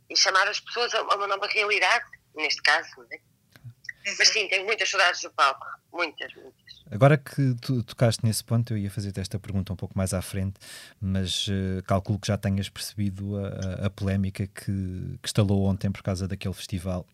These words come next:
Speaker 3: <clears throat> o T V Fest.
Speaker 1: Não.
Speaker 3: Ainda não viste? Pronto. Um
Speaker 1: Não.
Speaker 3: festival promovido pelo Ministério da
Speaker 1: Nem,
Speaker 3: Cultura.
Speaker 1: nem sei que festival é esse.
Speaker 3: Pronto, é um festival promovido pelo Ministério da Cultura, eh, supostamente disponibilizou um milhão de euros para distribuir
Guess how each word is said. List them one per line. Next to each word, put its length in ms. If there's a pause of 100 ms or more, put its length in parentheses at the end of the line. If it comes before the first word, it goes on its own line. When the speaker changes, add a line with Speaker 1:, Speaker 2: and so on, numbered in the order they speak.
Speaker 3:
<clears throat> 320
o 60
T 160
V 140
Fest. 420
Speaker 1:
Não. 340 (240)
Speaker 3:
Ainda 140
não 100
viste? 360 (260)
Pronto. 340 (480)
Um 60
Speaker 1:
Não. 60
Speaker 3:
festival 340
promovido 380
pelo 180
Ministério 420
da 120
Speaker 1:
Nem, 80
Speaker 3:
Cultura. 320
Speaker 1:
nem 100
sei 220
que 60
festival 360
é 200
esse. 140 (600)
Speaker 3:
Pronto, 380
é 80
um 60
festival 320
promovido 340
pelo 140
Ministério 300
da 100
Cultura, 600 (100)
eh, 920
supostamente 720
disponibilizou 760
um 60
milhão 340
de 160
euros 400
para 320
distribuir 520